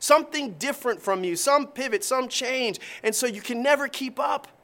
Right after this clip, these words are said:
You can never keep up. It keeps on changing. And so when we live, as John Eldredge says, he wrote this book called Wild at Heart, and he calls people who are image-driven, he calls them posers.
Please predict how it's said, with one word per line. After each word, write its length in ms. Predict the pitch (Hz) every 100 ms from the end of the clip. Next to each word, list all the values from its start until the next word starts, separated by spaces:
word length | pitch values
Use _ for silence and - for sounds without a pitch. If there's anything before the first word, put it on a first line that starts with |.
| _ _ _
You 120 | 247
can 140 | - 269
never 180 | 262
keep 200 | - 254
up. 160 | 262 240
It 60 | 233
keeps 260 | 262 -
on 140 | 254 247
changing. 580 | 262 254 233 180 135 - _ _ -
And 100 | 214
so 300 | - 247 226 - -
when 200 | - 254 233
we 120 | 226
live, 560 | 208 285 311 247 214 - - _ _ _ _ _ _ -
as 160 | 190 147
John 340 | 233 233 220 -
Eldredge 480 | 240 226 175 151
says, 500 | - 165 151 151 - - - -
he 140 | 202
wrote 180 | 190 185
this 140 | 170
book 160 | - 170
called 220 | 180 156
Wild 260 | 160 160 156
at 60 |
Heart, 240 | 147 165 147
and 100 | 180
he 80 | 180
calls 320 | 214 202 196
people 200 | 214 175
who 120 | 185
are 60 | -
image-driven, 720 | 214 240 165 - 151 147 147 - -
he 100 | -
calls 360 | 185 202 196 165
them 160 | 151 - -
posers. 840 | 196 202 185 147 117 - -